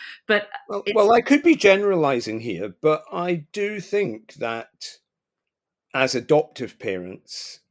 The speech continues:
Speaker 2: we are much more inclined to do that, actually, I think, because we're aware of all of the vulnerabilities that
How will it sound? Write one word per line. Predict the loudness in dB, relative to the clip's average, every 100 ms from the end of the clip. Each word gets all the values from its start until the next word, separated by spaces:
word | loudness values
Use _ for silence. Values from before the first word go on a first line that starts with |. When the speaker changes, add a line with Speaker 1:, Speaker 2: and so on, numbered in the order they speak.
| _ _ _ _ _ _
Speaker 2:
we | 0 6
are | 6 6
much | 2 -2 -4
more | -4 -4
inclined | -6 -6 -4 -6 -10 -14
to |
do | -12 -10
that, | -6 -8 -10 -20 -20 _ _
actually, | -18 -16 -16 -14 -16 _ _ _ _ _ _ _ _ _ _ _ -12
I |
think, | -10 -10 -12 -16 -20 _ _ _ _ _ _
because | -10 -2 2 2 0 -8 -12 -6
we're | -2 0
aware | 0 2 4 4 2
of | 2
all | 0 0
of | -2
the | -4
vulnerabilities | -4 -4 -4 -4 -4 -4 -6 -8 -8
that | -10